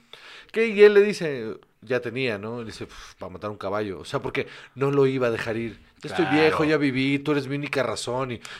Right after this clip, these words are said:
Speaker 1: yo estaba hecho
Speaker 2: Yo también
Speaker 1: un
Speaker 2: sentí, se me hizo, se me apachurró
Speaker 1: mar.
Speaker 2: el corazón.
Speaker 1: Un mar.
Speaker 2: Justo. Yo ya soy viejo,
Speaker 1: Porque lo
Speaker 2: ya
Speaker 1: está
Speaker 2: estoy
Speaker 1: viendo y está
Speaker 2: satisfecho.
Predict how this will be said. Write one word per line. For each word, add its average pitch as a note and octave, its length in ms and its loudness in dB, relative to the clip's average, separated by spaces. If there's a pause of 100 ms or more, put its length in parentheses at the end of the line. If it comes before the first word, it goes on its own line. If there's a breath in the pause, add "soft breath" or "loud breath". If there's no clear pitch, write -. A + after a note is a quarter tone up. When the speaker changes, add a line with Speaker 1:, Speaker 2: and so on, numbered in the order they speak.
Speaker 1:
yo G3+ 100 -4
estaba A#3+ 360 6
hecho G#3 320 4
Speaker 2:
Yo F3 140 4
también F#3 680 4
Speaker 1:
un G#3 60 2
Speaker 2:
sentí, D3 320 -2
se C#3+ 140 0
me D#3 100 0
hizo, D#3+ 240 -4
se B2+ 100 -6
me C#3 100 0
apachurró C#3+ 480 4
Speaker 1:
mar. D3 60 6
Speaker 2:
el D#3 100 0
corazón. C3+ 640 2
Speaker 1:
Un G3 180 -2 (120)
mar. D#3+ 320 0
Speaker 2:
Justo. - 400 -2
Yo - 180 -10
ya B3 120 -12
soy A#3 220 -12
viejo, A3 100 -6
Speaker 1:
Porque - 140 -2
lo - 60 2
Speaker 2:
ya D4 40 2
Speaker 1:
está C4 140 6
Speaker 2:
estoy B3+ 120 6
Speaker 1:
viendo A#3+ 100 2
y A#3 40 2
está A#3 140 2
Speaker 2:
satisfecho. E3 1000 2